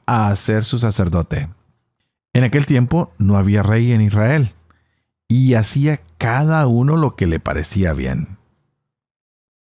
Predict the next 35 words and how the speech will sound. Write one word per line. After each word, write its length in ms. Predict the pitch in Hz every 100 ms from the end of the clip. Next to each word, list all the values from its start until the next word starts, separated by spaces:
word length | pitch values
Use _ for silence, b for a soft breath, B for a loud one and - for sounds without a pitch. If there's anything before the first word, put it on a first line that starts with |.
| _ _ _ -
Había 320 | 147 156 180
un 60 | 180
joven 600 | - 139 135 135 131 110
de 100 | 101
Belén 320 | 92 92 117
de 80 | 135
Judá, 380 | 180 175 143 165
de 100 | 147
la 80 |
familia 400 | 107 104 101 117
de 80 | 151
Judá, 480 | 170 165 139 156 - _ _ _
que 280 | 123 113 - -
era 320 | 98 87 101
levita 480 | 131 107 98 - 139
y 60 |
residía 520 | 131 120 - 92 101 107
allí 360 | 92 85 92
como 300 | - 123 101
forastero. 560 | - 76 - 151 143 - _ _ _ _ _ _ _ _ _ _ _ _ _ _ _ _ _
Este 220 | 160 165 180
hombre 300 | 139 165 175
dejó 380 | 117 - 110
la 140 | 117 135
ciudad 280 | 117 98 98
de 100 | 139
Belén 400 | 139 117 127 139
de 100 | 151
Judá 420 | 185 160 156 -
para 240 | 139 90
ir 180 | 98 113
a 60 | 139
residir 480 | 135 - 117 131 147
donde 400 | 120 87 71 69
pudiera. 600 | 87 85 78 64 -